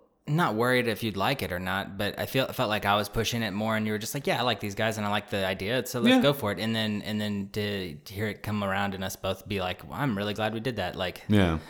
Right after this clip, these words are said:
Speaker 1: that's, that's satisfying for, I guess, two aspects. One, just, like, we're both, you know, like, "Yes, we got a good book, and we were
Speaker 2: Right.
Speaker 1: right." And then two, it's like people that we, uh,
Speaker 2: Mm-hmm.
Speaker 1: follow and enjoy their content. It's like,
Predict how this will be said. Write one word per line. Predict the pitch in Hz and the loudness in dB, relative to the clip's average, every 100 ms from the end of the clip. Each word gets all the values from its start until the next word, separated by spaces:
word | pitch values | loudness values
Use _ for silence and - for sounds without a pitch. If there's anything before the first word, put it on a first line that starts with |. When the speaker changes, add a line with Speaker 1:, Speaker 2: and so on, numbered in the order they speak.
| - | 2
Speaker 1:
that's, | - 143 - - - - | 4 4 -2 -12 -18 0
that's | 151 151 | 2 6
satisfying | 139 123 - 117 110 | 6 4 2 2 2
for, | 101 104 | -2 -2
I | 95 | -2
guess, | 95 - | -2 -4
two | - 107 98 - - - _ _ _ | -2 -2 -2 -8 -18 -20 _ _ _
aspects. | 87 95 - 98 - | -2 -2 -2 -4 -4
One, | 104 107 107 | -2 0 0
just, | 104 101 | 0 -2
like, | 98 101 | -4 -4
we're | 101 | -2
both, | 104 98 - | -2 -4 -6
you | 110 | -6
know, | 92 | -4
like, | 92 95 | -6 -8
"Yes, | 110 - - | -6 -4 -4
we | 107 | -2
got | 104 | -2
a | |
good | 98 107 92 | -2 -4 -2
book, | 110 | -4
and | 101 | -2
we | 98 | 0
were | 95 | 2
Speaker 2:
Right. | 82 | 4
Speaker 1:
right." | 107 104 | 2 2
And | 107 | -2
then | 104 | -2
two, | 104 120 117 | -2 0 -2
it's | 107 | -2
like | 101 92 | -4 -4
people | 110 - 104 | -6 -4 -2
that | 92 | -4
we, | 87 98 95 - - _ - - - | -4 -6 -6 -10 -18 _ -20 -20 -8
uh, | 90 80 90 | -4 -4 2
Speaker 2:
Mm-hmm. | 98 | 6
Speaker 1:
follow | 104 123 117 104 | 8 8 8 4
and | 98 98 101 98 | 0 -4 -6 -6
enjoy | 107 104 104 | -4 0 0
their | 101 | 0
content. | 98 107 107 104 95 | -2 -2 -2 -2 -4
It's | - | -4
like, | 104 - | -6 -6